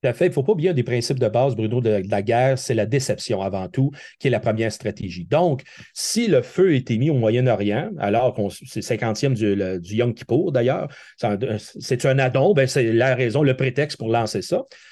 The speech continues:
Mais il reste que l'attention du monde, elle n'est plus sur l'Ukraine, mais elle est détournée vers le Moyen-Orient. Et ce détournement-là d'attention est-il pour pré-,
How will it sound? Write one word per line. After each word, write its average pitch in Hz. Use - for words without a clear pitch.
Mais 120
il 123
reste 165
que 147
l'attention 139
du 131
monde, 170
elle 131
n'est 131
plus 170
sur 139
l'Ukraine, 120
mais 127
elle 117
est 120
détournée 139
vers 127
le 117
Moyen-Orient. 98
Et 131
ce 143
détournement-là 151
d'attention 147
est-il 127
pour 131
pré-, 131